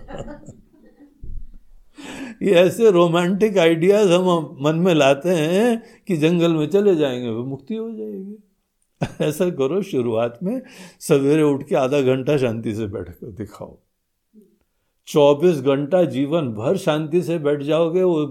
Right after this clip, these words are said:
भूल जाओ। To begin with, आधा घंटा कोई प्रॉब्लम नहीं, कोई कर्म नहीं, केवल फोकस होके ज्ञान प्राप्त करना।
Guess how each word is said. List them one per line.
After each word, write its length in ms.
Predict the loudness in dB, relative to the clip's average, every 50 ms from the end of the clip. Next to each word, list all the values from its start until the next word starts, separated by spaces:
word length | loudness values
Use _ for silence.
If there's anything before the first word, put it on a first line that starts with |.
| -8 -14 -18 -16 -16 -18 -18 -18 -18 -12
भूल 260 | -2 0 2 2 2
जाओ। 280 | 0 -4 -8 -8 -12 _ _ _ _ _ _ _ _ _ _ _ _ _ _ _ _ _ _ _ _ _ _ _ _ _ -4
To 60 | 0
begin 340 | 2 2 2 4 4 2 2
with, 280 | 2 0 -4 -4 -6 -8 -12 -20 _ _ _ _ _ _ _ _ -20 -20 _ -20 -20 -20 -20 -20 _ _ _ _ -20 _ _ _ -20 -20 -20 -20 _ _ _ _ _ 2
आधा 380 | 4 6 6 6 6 6 6 6
घंटा 480 | 4 2 0 0 0 2 4 4 4
कोई 760 | 2 0 -4 -2 2 4 6 8 8 8 8 8 6 4 2
प्रॉब्लम 600 | 0 -4 -8 -4 0 0 2 2 2 0 0 0
नहीं, 320 | 0 0 0 0 -2 -2 -4
कोई 400 | -2 2 6 8 8 8 6 4
कर्म 440 | -2 -2 -2 -2 0 0 -2 -2 -4
नहीं, 320 | -4 -2 -2 -2 -2 -4
केवल 920 | -6 -8 -10 -6 -2 0 2 2 4 6 6 4 4 4 4 4 4 4 2
फोकस 500 | 0 0 0 0 0 -2 -4 -6 -4 -6
होके 320 | -8 -8 -6 -8 -8 -8 -6
ज्ञान 220 | -8 -8 -8 -10
प्राप्त 340 | -12 -12 -14 -14 -14 _ _
करना। 300 | -20 -20 -20 -20 -20